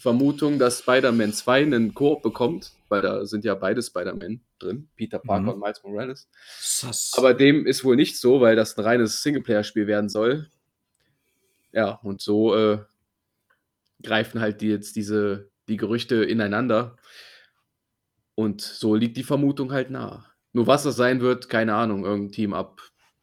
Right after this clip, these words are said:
Speaker 1: Defenders, X-Men oder tatsächlich vielleicht ein neues Avengers,
Speaker 2: <clears throat> Okay.
Speaker 1: was dann das alte bisschen ablöst, weil wenn man mal guckt, wann soll das kommen?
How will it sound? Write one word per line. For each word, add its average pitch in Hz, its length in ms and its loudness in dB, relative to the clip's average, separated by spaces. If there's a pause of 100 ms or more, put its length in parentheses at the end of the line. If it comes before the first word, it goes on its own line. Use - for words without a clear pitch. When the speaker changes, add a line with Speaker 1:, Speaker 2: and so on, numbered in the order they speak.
(560)
Speaker 1:
Defenders, 107 640 2
X-Men 107 520 0
oder 101 280 -2
tatsächlich 107 520 -6
vielleicht 104 320 -2
ein 104 40 -4
neues 107 240 0
Avengers, 104 460 -2
Speaker 2:
<clears throat> - 460 -6 (640)
Okay. 104 320 -6
Speaker 1:
was 104 200 -6
dann 104 100 -6
das 98 140 -8
alte 104 280 -4
bisschen 101 280 -8
ablöst, 107 420 -4
weil 104 300 2
wenn 104 100 0
man 104 140 -2
mal 104 160 0
guckt, - 420 -8
wann 101 180 -2
soll 101 140 -2
das 104 180 -4
kommen? 110 380 -4